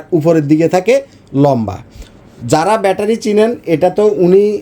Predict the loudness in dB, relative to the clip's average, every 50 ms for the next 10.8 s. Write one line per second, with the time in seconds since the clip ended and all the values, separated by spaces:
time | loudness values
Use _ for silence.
0 | -10 -8 -2 0 0 2 2 0 0 0 0 0 0 0 2 0 0 -2 -4 -4
1 | -4 -2 -2 -2 -4 -6 -14 -8 -2 -2 -2 0 0 0 0 0 0 -2 -6 -2
2 | 0 0 0 0 0 -2 -2 -2 -2 -2 -2 0 0 0 0 0 0 0 -2 -2
3 | -2 -2 -2 -2 -2 -2 0 0 2 2 2 2 2 0 -2 -2 -2 -2 -2 -2
4 | -2 -4 -4 -2 -2 -2 -2 -2 -4 -4 -4 -6 -8 -10 -12 -16 -20 -20 -20 -20
5 | -20 -20 -12 -6 -4 -4 -4 -4 -4 -4 -2 0 0 -2 -2 0 0 2 2 2
6 | 2 0 -2 -6 -8 -10 -14 -20 -20 _ -20 -20 _ _ -20 -8 -4 -2 -2 -2
7 | -2 -2 -2 0 0 0 0 -2 -2 -4 -2 -2 0 0 0 0 0 -2 -2 -2
8 | 0 0 2 2 2 2 2 0 0 0 0 -2 -2 -2 -2 -2 0 0 0 0
9 | -2 -2 -2 -2 -2 -2 0 0 2 0 -2 -2 -2 -2 0 0 0 0 -2 -4
10 | -4 -4 -6 -10 -10 -12 -18 -20 -20 -20 -20 -10 -2 0 0 0